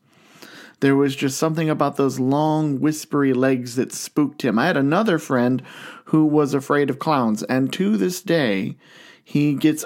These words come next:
uneasy even at the mention of a clown. Uh, my wife, Betsy, she does not like rodents, especially rats. And me, well,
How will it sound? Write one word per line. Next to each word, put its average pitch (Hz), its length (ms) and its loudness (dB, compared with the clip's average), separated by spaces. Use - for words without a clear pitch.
uneasy 156 720 0
even 165 360 0
at 147 140 -4
the 147 80 0
mention 139 680 -2
of 110 160 -2
a - 20 -6
clown. 110 560 -4
Uh, 113 360 -6
my 123 160 0
wife, 123 320 0
Betsy, 190 480 0
she 135 360 0
does 135 220 0
not 151 220 2
like 165 260 -2
rodents, - 720 -2
especially 131 540 -2
rats. - 680 -4
And 131 200 2
me, 202 320 2
well, 196 420 0